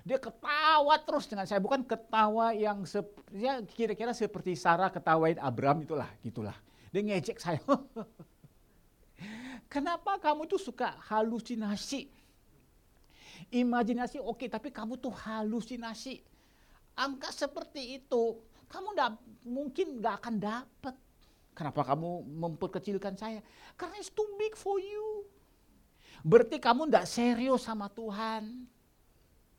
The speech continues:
Mintalah yang realistis."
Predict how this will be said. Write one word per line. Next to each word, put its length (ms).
Mintalah 480
yang 240
realistis." 1200